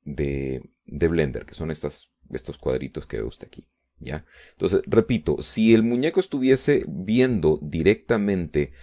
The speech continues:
hacia la flecha del eje Y, entonces sería en positivo cero punto cero uno. Pero como la flecha Y del eje Y va hacia atrás,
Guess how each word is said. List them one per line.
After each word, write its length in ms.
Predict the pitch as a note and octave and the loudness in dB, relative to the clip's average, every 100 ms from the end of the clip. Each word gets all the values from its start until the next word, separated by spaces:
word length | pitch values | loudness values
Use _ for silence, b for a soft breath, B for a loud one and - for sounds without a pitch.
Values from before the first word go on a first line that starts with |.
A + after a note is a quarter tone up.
| b | b
hacia 300 | b - E2+ | b 0 2
la 80 | D2 | 0
flecha 480 | C#2+ G2+ A2 - F#2+ | 0 0 0 2 2
del 180 | D2 C#2 | 2 0
eje 220 | D2+ F2+ | -2 -2
Y, 360 | F2 G2 D#2+ - b b | 0 2 2 0 b b
entonces 440 | G2+ G2 F2+ G#2 | -4 0 2 2
sería 520 | - D#2 C#2 C#2+ D#2 _ | 0 0 0 0 -2 _
en 260 | - F#2+ F#2+ | 0 0 0
positivo 680 | - G2 - - A#2 - D#2+ | -4 -6 -6 -6 -6 -4 -6
cero 280 | - E2+ - | 0 0 0
punto 280 | - C2+ C#2 | -4 -8 -4
cero 200 | - G#2 | -2 -2
uno. 280 | E3 - - b b - | -2 -6 -12 b b -4
Pero 180 | D2 | -2
como 220 | D2 C#2+ C2+ | -2 -4 -6
la 120 | C2 | -6
flecha 420 | - D#2 - G#2 | -6 -6 -2 -2
Y 580 | G2+ - F2+ F2+ G2 D#2+ | -4 -8 -8 0 4 4
del 260 | - D#2+ D2 | 2 0 0
eje 220 | D2+ F2 | -2 -2
Y 200 | G2+ G2+ | 0 2
va 260 | D#2+ C#2+ C2+ | 2 -2 -4
hacia 240 | C2+ D2+ | -4 -2
atrás, 520 | D2 G2+ E2 - - | 0 0 0 -2 -6